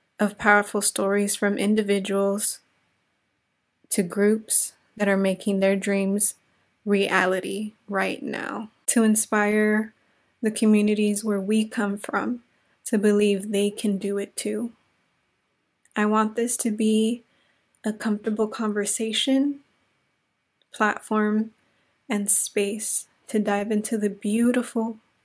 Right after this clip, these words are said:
beautiful people and stories of today. It's truly important to me to use this space as a platform to uplift the voices of others,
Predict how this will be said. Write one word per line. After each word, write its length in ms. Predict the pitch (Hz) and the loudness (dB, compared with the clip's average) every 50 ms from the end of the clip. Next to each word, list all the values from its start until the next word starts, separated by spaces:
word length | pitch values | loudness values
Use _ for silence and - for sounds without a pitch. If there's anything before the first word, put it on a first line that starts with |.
| _ _ _ | _ _ _
beautiful 640 | - 202 196 208 214 214 214 208 208 - - 208 208 | -10 -6 0 2 4 4 4 2 0 -4 -6 -6 -6
people 600 | 214 - - 208 208 - _ - - - - 262 - _ _ _ _ _ _ _ _ _ _ _ _ _ _ _ _ _ _ _ _ _ _ _ _ _ - | -6 -8 -10 -10 -12 -10 _ -10 -10 -10 -12 -16 -18 _ _ _ _ _ _ _ _ _ _ _ _ _ _ _ _ _ _ _ _ _ _ _ _ _ -4
and 220 | 214 202 202 208 | -2 -2 0 0
stories 560 | - - - - 202 196 196 202 202 190 - | -2 -2 0 0 -2 0 0 0 0 0 -2
of 180 | 202 196 190 - | -2 -4 -2 -4
today. 460 | - - 202 202 - - - 233 233 _ _ _ _ _ _ _ _ _ _ _ _ _ _ _ _ _ _ _ _ _ _ _ _ _ _ _ _ _ _ _ _ _ _ _ _ _ _ _ _ _ _ _ - | -2 -2 -2 -4 -4 -6 -8 -10 -12 _ _ _ _ _ _ _ _ _ _ _ _ _ _ _ _ _ _ _ _ _ _ _ _ _ _ _ _ _ _ _ _ _ _ _ _ _ _ _ _ _ _ _ -8
It's 220 | 220 202 - - | -4 -2 -2 0
truly 400 | - - - 226 220 226 226 233 | 0 2 2 2 2 4 4 2
important 520 | 233 226 220 - 214 208 208 208 208 208 214 | 2 0 -2 -2 -2 0 0 0 -2 -2 -2
to 100 | - 214 | -2 -2
me 420 | 208 202 202 202 208 214 220 240 - 247 220 | 0 0 0 0 0 -2 -2 -4 -8 -12 -6
to 120 | - 226 | -2 -2
use 320 | 220 202 196 202 202 196 - | -2 0 0 -2 -4 -2 -2
this 200 | 220 208 208 - | -2 -2 -2 -4
space 420 | - - 196 196 196 190 196 - | -4 -4 -4 -4 -4 -6 -4 -4
as 0 | |
a 100 | 208 202 | -4 -4
platform 920 | 208 - - - 214 202 202 - - - - 202 202 202 202 214 220 214 220 _ _ _ _ _ _ _ _ | -4 -8 -12 -6 -4 -4 -4 -4 -8 -8 -6 -4 -4 -4 -4 -4 -4 -6 -8 _ _ _ _ _ _ _ _
to 180 | - 233 214 - | -4 -4 -2 0
uplift 440 | 202 196 202 - 208 202 202 - | -2 -4 -2 -2 -4 -4 -4 -4
the 100 | - 214 | -4 -4
voices 840 | 196 190 196 196 196 190 - - - 202 196 202 202 196 190 - - - | -2 0 -2 -2 0 0 -2 -2 0 0 -2 -2 -2 -2 -4 -4 -4 -2
of 180 | - 208 - - | -4 -6 -4 -4
others, 640 | - - - - - - - - 262 254 - - - | -6 -6 -6 -6 -8 -8 -6 -6 -8 -8 -10 -12 -14